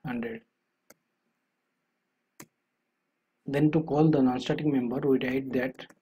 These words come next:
console dot write line P one dot x, P two dot x. Then finally add the console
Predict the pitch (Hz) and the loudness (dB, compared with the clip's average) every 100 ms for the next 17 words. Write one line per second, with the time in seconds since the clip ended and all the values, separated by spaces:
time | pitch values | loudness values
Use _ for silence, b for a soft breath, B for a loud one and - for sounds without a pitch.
0 | _ 131 131 - 156 160 170 - - _ | _ 0 0 2 2 2 2 -4 -14 _
1 | _ _ 131 120 135 131 131 139 - 135 | _ _ -6 -2 -2 -2 -4 -4 -4 -4
2 | 117 160 - _ _ - - _ _ _ | -4 -6 -10 _ _ -20 -20 _ _ _
3 | _ _ _ _ _ _ _ _ _ _ | _ _ _ _ _ _ _ _ _ _
4 | _ _ _ _ _ _ _ _ _ _ | _ _ _ _ _ _ _ _ _ _
5 | - _ - 156 156 160 151 147 135 143 | -20 _ -2 4 8 8 6 4 2 0
6 | - - _ _ _ 160 156 139 117 113 | 0 -12 _ _ _ 2 2 2 -2 -4
7 | 127 - - - _ _ _ _ _ - | -6 -12 -16 -20 _ _ _ _ _ -16
8 | 117 135 135 135 135 139 135 123 127 143 | -4 -2 -2 -2 0 0 -2 -4 -4 -8
9 | - _ _ _ _ - 131 131 - 156 | -8 _ _ _ _ -6 -4 -2 0 2
10 | 196 | 2